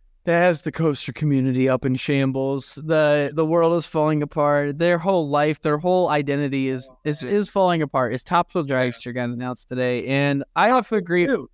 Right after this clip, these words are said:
Speaker 2: Top
Speaker 1: Top Thrill, Top Thrill two. Um, that's the first thing, guys. We had two really interesting rides announced today with the worst possible names possible.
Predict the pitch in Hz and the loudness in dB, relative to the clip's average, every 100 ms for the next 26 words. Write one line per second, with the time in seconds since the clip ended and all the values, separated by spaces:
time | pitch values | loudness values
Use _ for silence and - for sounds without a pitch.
0 | _ 185 - 165 156 - 190 - _ - | _ -6 -4 -2 -2 0 -2 -2 _ -6
1 | 147 139 135 117 - - - 120 _ _ | -4 -4 -6 -8 -10 -16 -14 -16 _ _
2 | _ 147 156 156 143 131 - - 131 175 | _ -2 2 2 0 -4 -8 -8 0 0
3 | 233 - 151 - 175 185 - - - 101 | 0 -4 -8 -4 -2 -2 -6 -10 -6 -4
4 | 104 127 156 240 202 - 233 269 285 233 | -4 -4 0 2 0 -2 -2 0 2 2
5 | 214 208 208 190 175 - 160 151 165 165 | 2 2 0 0 -4 -4 -4 -2 -6 -4
6 | 147 139 156 170 180 - 185 185 143 131 | -2 -2 -2 -2 -2 -2 0 0 0 -2
7 | - 131 131 131 - - - - - - | -2 0 2 0 -2 -8 -8 -10 -8 -8
8 | - - - - - - | -10 -14 -14 -16 -18 -20